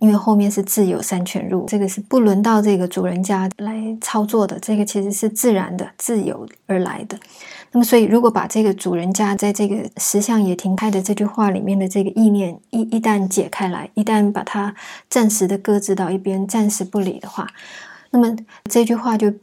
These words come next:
纯粹以一种无关任何的目的，而纯粹就只是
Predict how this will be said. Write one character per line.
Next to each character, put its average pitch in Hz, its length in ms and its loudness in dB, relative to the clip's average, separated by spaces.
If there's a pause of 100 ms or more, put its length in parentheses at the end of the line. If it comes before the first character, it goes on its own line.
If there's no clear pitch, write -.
(100)
纯 220 220 2
粹 233 200 2
以 180 120 2
一 190 140 0
种 190 320 -2
无 220 140 2
关 240 260 0
任 247 160 4
何 214 160 0
的 196 80 0
目 214 220 4
的， 208 280 0 (280)
而 240 100 -2
纯 226 220 2
粹 233 160 2
就 233 120 0
只 226 160 -2
是 214 300 0